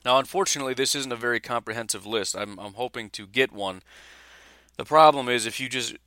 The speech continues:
Google twenty nineteen free agents, it's gonna give you the biggest name that are technically not under contract in twenty nineteen. The problem with that is twofold. Number one, most of these guys are going to be re-signed, especially the really, really big names.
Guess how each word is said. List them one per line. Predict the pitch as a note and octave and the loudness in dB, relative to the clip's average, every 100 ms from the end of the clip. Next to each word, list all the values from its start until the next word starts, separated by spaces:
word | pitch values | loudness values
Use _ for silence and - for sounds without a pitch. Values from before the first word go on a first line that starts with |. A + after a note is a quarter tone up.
| A2+ | -10
Google | C3 D3 C#3 B2 | -6 -2 -2 -4
twenty | - C#3 C3 | -2 0 2
nineteen | B2+ B2 - A#2+ | 2 0 -4 -8
free | - B2+ | -8 0
agents, | C3+ C3 A2+ G#2+ | 2 2 -2 -6
it's | A2 | -4
gonna | C#3 B2 | -4 -6
give | A#2+ | -6
you | A#2 | -6
the | G#2+ | -6
biggest | A2 B2+ B2 B2+ | -4 -2 -2 -2
name | A#2 A#2 A2+ | -4 -4 -4
that | A2 G#2 | -2 -2
are | |
technically | G2+ - D#3+ - B2+ C3 A#2 | -2 -2 -2 -2 -6 -6 0
not | A#2 A#2 | 0 2
under | A2 G#2+ | -2 -4
contract | C#3 B2+ A#2+ A#2+ G#2+ - | -2 -2 -2 -2 -2 -2
in | A2 | -14
twenty | - A2+ G#2 | -12 -10 -8
nineteen. | G2+ G2 F#2 - B2 F2+ - _ _ _ | -6 -6 -8 -12 -12 -12 -18 _ _ _
The | A2+ | -10
problem | - D3+ C#3+ | 2 4 4
with | B2+ | 2
that | C3 A#2+ | 0 0
is | A2+ | 0
twofold. | - F3+ - A#2 G2 | -4 -6 -4 -4 -2
Number | F#2+ G#2 G#2+ | -6 -8 -8
one, | A#2+ F#3+ E3+ C3 D3 - _ _ _ | 2 6 6 6 -2 -16 _ _ _
most | - B2 B2 D#3 F3 - | -20 -10 0 2 2 -2
of | D#3 C#3 | -4 -4
these | E3 D3 | -2 -2
guys | C3 D3 C3 A2 A2 G#2 | 4 6 8 6 4 -4
are | A2+ A#2+ | -6 -6
going | C3 B2 | -6 -8
to | A#2 | -8
be | A#2 A#2 | -8 -8
re-signed, | A2+ A2 - A#2 G#2+ G#2 | -6 -4 0 2 2 -2
especially | - A2+ - A#2 | -4 -4 -4 -6
the | A2+ | -8
really, | G#2+ A#2 A2+ | -6 -6 -6
really | A2+ D#3 D3 | -4 -4 -2
big | A#2 G#2+ F#2 | -4 -6 -6
names. | F#2 F2 - - - | -6 -10 -10 -16 -18